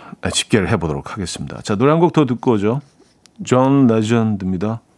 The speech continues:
Someday. 존 레전드의 Someday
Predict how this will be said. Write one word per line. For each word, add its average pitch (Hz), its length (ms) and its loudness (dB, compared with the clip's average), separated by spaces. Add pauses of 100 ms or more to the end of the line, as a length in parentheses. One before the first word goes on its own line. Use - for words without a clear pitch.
(140)
Someday. 107 520 0 (1800)
존 151 220 4
레전드의 165 580 6
Someday 175 800 6